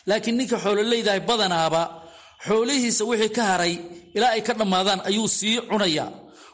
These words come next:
Oo mataqaanaa waa uga yar yahay xagga beeraleyda, mataqaanaa haddii la maayo, ee, barakaca. Waagii hore laakiin run ahaantii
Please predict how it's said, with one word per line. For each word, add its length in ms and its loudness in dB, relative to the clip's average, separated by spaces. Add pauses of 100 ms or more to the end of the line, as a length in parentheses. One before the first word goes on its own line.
(140)
Oo 140 0
mataqaanaa 600 0 (460)
waa 140 2
uga 220 2
yar 240 2
yahay 340 0 (160)
xagga 340 -2
beeraleyda, 640 2 (560)
mataqaanaa 500 -2
haddii 180 -2
la 140 2
maayo, 400 0 (500)
ee, 180 0
barakaca. 460 -2 (320)
Waagii 420 2
hore 180 2
laakiin 300 0
run 160 0
ahaantii 500 0